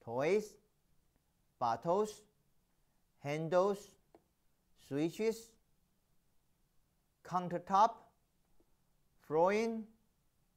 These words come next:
dishes, artificial heart valve, pens, gears, compact disc,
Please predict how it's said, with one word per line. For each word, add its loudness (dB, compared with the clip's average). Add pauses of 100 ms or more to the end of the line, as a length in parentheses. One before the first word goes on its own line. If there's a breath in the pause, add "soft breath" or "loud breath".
(920)
dishes, -4 (920)
artificial -2
heart 2 (460)
valve, 0 (1300)
pens, -4 (840)
gears, 4 (1000)
compact 0
disc, 0